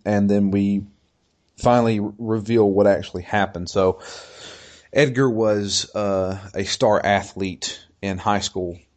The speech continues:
and he had a, um, a girlfriend who, um, who then fell in love with, like, I guess another star football player or something like that.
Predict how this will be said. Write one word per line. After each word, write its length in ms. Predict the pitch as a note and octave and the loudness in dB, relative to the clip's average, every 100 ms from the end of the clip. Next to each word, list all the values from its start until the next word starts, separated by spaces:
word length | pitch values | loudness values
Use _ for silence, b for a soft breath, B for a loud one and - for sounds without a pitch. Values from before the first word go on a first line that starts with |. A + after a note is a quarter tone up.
| - | -10
and 220 | F#2 F2 | -8 -8
he 140 | F#2+ F2+ | -8 -4
had 460 | F#2+ F2+ F2 D#2+ - | 0 0 -2 -6 -6
a, 300 | E2 E2 B1+ | -4 -4 -4
um, 420 | A#1 B1+ - - - _ _ - | -6 -8 -10 -14 -18 _ _ -6
a 220 | F2 C#2 | -4 -4
girlfriend 640 | G2+ C#3+ D3+ - D#2+ E2+ - _ _ _ _ _ _ _ _ _ - - | 2 4 4 0 -6 -8 -20 _ _ _ _ _ _ _ _ _ -20 -10
who, 320 | A2 G#2 F#2 | -6 -4 -4
um, 640 | E2 F2+ F2 F2 E2+ E2 - _ b b - | -4 -2 -2 -4 -6 -8 -14 _ b b -8
who 120 | A#2+ | -4
then 200 | G2+ G#2+ | 0 0
fell 320 | G2+ - B2 A#2+ | 0 2 2 2
in 120 | G#2 | 2
love 320 | G2+ G2+ F#2+ | 4 4 0
with, 420 | F#2 F2+ E2+ E2+ - | -2 0 -2 -8 -6
like, 600 | E2 D#2+ - - - - | -4 -4 -8 -20 -20 -18
I 100 | D#2+ | -10
guess 220 | F2 A#2+ - | -6 -4 -2
another 300 | F2 G2 F2+ | -2 -2 -4
star 320 | - F#2+ G2 | -4 -2 -2
football 400 | - G2 - A2+ | 0 -4 0 -2
player 320 | A2+ A2 A2+ | 0 0 0
or 80 | A#2+ | -4
something 220 | A2+ A2+ | -6 -6
like 120 | A#2 A#2 | -6 -6
that. 280 | B2 B2 | -4 -4